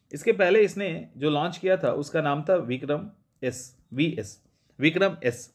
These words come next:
तो इसको already सक्सेसफुली, सक्सेसफुली लॉन्च कर दिया गया है और ये विक्रम, उसी का एडवांस वर्जन विक्रम वन है। इसमें एक और है, आ, हम लोग देख लेते हैं जो हमने अभी, आ, इसके अंदर डाला नहीं था,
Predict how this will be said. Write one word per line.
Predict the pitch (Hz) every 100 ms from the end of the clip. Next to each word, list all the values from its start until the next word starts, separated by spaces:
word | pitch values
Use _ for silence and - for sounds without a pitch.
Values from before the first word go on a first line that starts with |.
| _
तो | 190
इसको | 196 233
already | 233 156 156 170 214
सक्सेसफुली, | 208 151 160 190 196 151
सक्सेसफुली | 147 147 180 - 185
लॉन्च | 170 160 175
कर | 185 180
दिया | 196 202
गया | 196 175
है | 127 - _ _
और | 147 143
ये | 170
विक्रम, | 139 156 208 - _ -
उसी | 156 208
का | 180
एडवांस | 143 160 165
वर्जन | 160 165 233 -
विक्रम | 117 147 214 -
वन | 95 -
है। | - - - - - _ _ _ _ _ _ _ _ _ _ _ _ -
इसमें | 160 233
एक | 240 -
और | 175 220
है, | 180 - -
आ, | 123 113
हम | 110 123
लोग | 139 123 90 -
देख | 107 127 156
लेते | 156 160
हैं | 175
जो | 139
हमने | 131 143
अभी, | 139
आ, | 135 123 110 101 95 -
इसके | 101 -
अंदर | 131 139
डाला | 117 104 123
नहीं | 147 156
था, | - 65